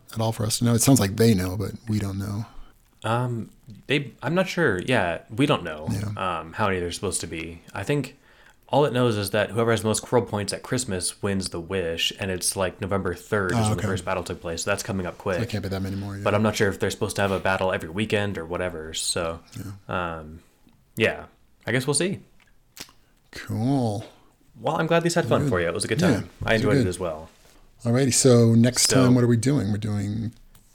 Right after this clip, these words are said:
Speaker 1: three, we're doing quite a chunk next time.
Speaker 2: Yeah, it's tough to divide the next one,
Speaker 1: Yeah.
Speaker 2: um, just because, like,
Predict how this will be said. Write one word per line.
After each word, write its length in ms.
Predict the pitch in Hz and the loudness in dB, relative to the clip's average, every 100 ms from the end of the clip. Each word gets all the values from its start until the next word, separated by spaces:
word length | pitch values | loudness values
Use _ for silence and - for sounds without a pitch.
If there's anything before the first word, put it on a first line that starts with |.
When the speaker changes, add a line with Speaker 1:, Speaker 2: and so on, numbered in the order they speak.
| - - | -20 -4
Speaker 1:
three, 240 | 110 127 101 | 2 4 2
we're 120 | 101 | 0
doing 200 | 107 98 | -2 -4
quite 180 | - 107 | -4 -6
a 60 | |
chunk 340 | 104 113 110 - | -4 -4 -4 -8
next 200 | 117 - | -8 -6
time. 300 | 123 135 131 - - _ _ _ | -6 -8 -10 -14 -20 _ _ _
Speaker 2:
Yeah, 300 | 127 151 147 | -2 0 0
it's 220 | - 113 - | -2 -4 -2
tough 240 | 156 160 | 0 0
to 80 | 127 | 0
divide 320 | 110 101 101 | 0 2 2
the 80 | 95 | 0
next 280 | 95 92 - | -2 -4 -4
one, 300 | 95 95 95 95 98 | -2 0 0 -2 -4
Speaker 1:
Yeah. 60 | 101 98 90 | -6 -4 -4
Speaker 2:
um, 220 | 82 82 - - | -8 -12 -14 -6
just 200 | - - | -4 -4
because, 380 | 104 95 - - - _ - | -4 -4 -6 -10 -20 _ -8
like, 220 | 101 87 | -6 -6